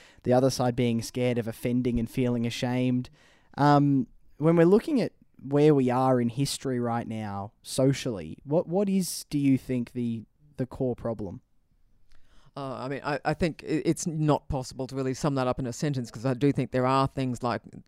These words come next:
Speaker 2: the history, the things that I alluded to before that are tapping into this, but I, I do think there's a huge part of judgment of one another, um, the actual people's experience of,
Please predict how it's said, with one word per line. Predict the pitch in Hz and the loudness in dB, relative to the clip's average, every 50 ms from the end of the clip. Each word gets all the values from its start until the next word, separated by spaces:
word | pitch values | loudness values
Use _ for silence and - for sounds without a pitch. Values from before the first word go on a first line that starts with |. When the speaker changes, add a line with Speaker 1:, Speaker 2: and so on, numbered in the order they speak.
| - _ | -18 _
Speaker 2:
the | - - | -8 -6
history, | 123 135 123 - - 139 | -6 -6 -6 -4 -2 -2
the | 120 127 | -2 0
things | - 147 127 110 | -2 -4 -4 -2
that | 117 | -4
I | 117 | -4
alluded | 120 123 131 120 123 117 | -2 0 -2 -2 -2 -6
to | - 104 | -8 -8
before | 120 120 - - 135 131 | -8 -8 -6 -4 -4 -2
that | 127 127 | -2 -4
are | 113 | -4
tapping | - - 139 123 - 127 131 | -4 -6 -6 -4 -4 -4 -4
into | 135 139 147 147 | -4 -4 -4 -4
this, | 113 110 104 110 - | -4 -4 -4 -6 -8
but | - - 135 - - - | -2 -2 -2 -2 -2 -4
I, | - 123 | -4 -4
I | - - 131 139 120 85 - - - 127 - | -2 -2 -2 -2 -2 -4 -6 -10 -14 -10 -4
do | 151 156 175 185 | -4 -2 -2 -2
think | 165 165 147 131 | -2 -2 -4 -2
there's | 135 131 | -2 -4
a | 120 127 | -4 -4
huge | - - 185 180 175 - - | -4 -4 -4 -4 -4 -6 -8
part | - 156 147 143 135 127 - | -6 -4 -2 -2 -2 -2 -2
of | - 135 131 123 113 - _ - - - - - - - - - - _ _ _ - | -2 -4 -4 -4 -6 -14 _ -20 -20 -20 -20 -20 -20 -20 -20 -20 -20 _ _ _ -2
judgment | - 175 160 170 151 - 175 147 - | 2 4 4 4 4 2 -2 -2 -2
of | - 120 127 | -4 -6 -4
one | 139 135 131 | -4 -2 -2
another, | 127 131 135 139 131 113 104 117 110 127 - - - | -2 -2 -2 -2 -2 -4 -4 -6 -10 -12 -18 -16 -10
um, | - 131 131 127 127 123 127 123 123 147 - _ - | -8 -6 -6 -6 -6 -6 -6 -8 -10 -12 -14 _ -12
the | - 135 120 | -10 -8 -6
actual | - 131 139 143 - - - 147 131 127 123 90 - - | -4 -4 -4 -4 -6 -10 -8 -6 -6 -6 -6 -8 -8 -8
people's | - 170 156 - - 151 131 - | -6 -6 -6 -4 -4 -6 -6 -6
experience | - - - - - - 147 143 143 139 135 131 117 - - - | -10 -14 -14 -12 -8 -6 -4 -2 -2 -2 -4 -6 -8 -10 -10 -6
of, | - 135 123 110 | -4 -4 -4 -4